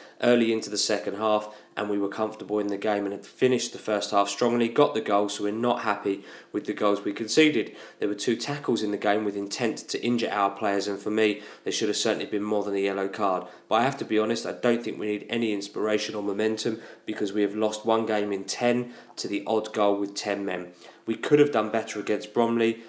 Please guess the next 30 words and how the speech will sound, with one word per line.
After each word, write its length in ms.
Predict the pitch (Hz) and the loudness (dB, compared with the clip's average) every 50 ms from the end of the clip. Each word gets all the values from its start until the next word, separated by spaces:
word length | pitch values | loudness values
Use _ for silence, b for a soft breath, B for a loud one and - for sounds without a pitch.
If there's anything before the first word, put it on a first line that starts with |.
| B B | B B
so 240 | B - - 113 107 | B -4 0 0 2
they 180 | 104 110 107 107 | 2 2 2 2
are 220 | 110 113 110 107 | 4 4 2 2
things 320 | - - 104 104 101 98 101 | 0 -2 -2 -2 -2 -2 -2
we 120 | 104 98 | -2 -2
have 140 | 104 104 - | -2 -6 -6
to 100 | - 107 | -4 -6
reflect 400 | 104 - - 131 117 - - 104 | -6 -2 0 0 0 0 -2 -4
on 100 | 104 104 | -4 -2
now, 160 | 101 101 101 | -2 -2 -2
but 140 | 101 104 85 | -2 -2 -2
motivation 640 | 107 117 117 117 113 120 104 104 104 101 98 - 101 | 0 2 2 2 2 0 -2 0 0 0 -2 -2 -4
will 60 | 101 101 | -4 -4
not 320 | 104 107 117 120 117 120 | -2 0 2 2 2 2
be 80 | 113 104 | 0 -2
required, 540 | 101 104 101 - - 101 95 92 95 92 - B B B B B | -2 -2 -4 -2 0 2 2 4 2 2 -2 B B B B B
and 140 | B 95 104 | B -2 0
all 160 | 107 107 107 | 2 2 2
I 40 | 104 | 2
will, 340 | 101 107 113 113 110 110 - - - | 2 2 2 2 2 2 0 -4 -2
all 180 | 117 117 117 107 | 2 4 4 4
I 60 | 104 | 4
would 260 | 104 113 117 110 - | 4 2 0 0 0
say 280 | - - 98 95 98 98 | -2 0 2 2 2 2
is 100 | 98 104 | 0 0
we 120 | 107 101 | 0 -2
are 100 | 101 101 | 0 0
still 360 | - - - - - 117 107 | 0 -2 -4 0 0 0 0
in 140 | 110 107 104 | 0 -2 -2
control 560 | - 107 101 - - 107 98 95 98 95 B | -6 -6 -8 -4 -2 0 0 2 0 -2 B